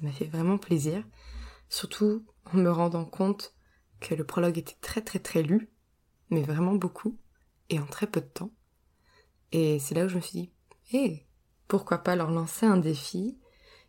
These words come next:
et de dire que avec, euh, les, si les personnes peuvent, enfin, peuvent voir, lire le prologue, mais pour ceux qui sont pas sur Wattpad, ils peuvent également le commenter et le liker, en fait, lui, lui mettre une étoile.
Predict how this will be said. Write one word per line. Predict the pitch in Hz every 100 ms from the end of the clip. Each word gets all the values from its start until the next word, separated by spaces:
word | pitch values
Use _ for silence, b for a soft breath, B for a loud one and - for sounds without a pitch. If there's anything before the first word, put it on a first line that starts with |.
| b
et | 170
de | 170
dire | 156 190 214
que | - 190 180 202 226 b b b b b -
avec, | 151 151 151 - 156
euh, | 151
les, | 147 143 143 143 139 143
si | 139 -
les | 175
personnes | 170 175 - 208
peuvent, | 208 170 170 - - - _ -
enfin, | -
peuvent | 139 - 147
voir, | 147 147 180 165 - - -
lire | 165 190 160
le | 156
prologue, | 135 - 185 226 277 B B B
mais |
pour | 170 -
ceux | 190
qui | -
sont | 175 156 -
pas | 180
sur | 175 165
Wattpad, | 151 139 185 -
ils | -
peuvent | - 165
également | 165 165 180
le | 156
commenter | - 208 180 160 - 214 254 B B B B
et | 160
le | 180
liker, | 180 170 180 180 - - -
en | 147
fait, | 156 -
lui, | 151
lui | 147
mettre | 151 170 -
une | 180
étoile. | 165 - 139 147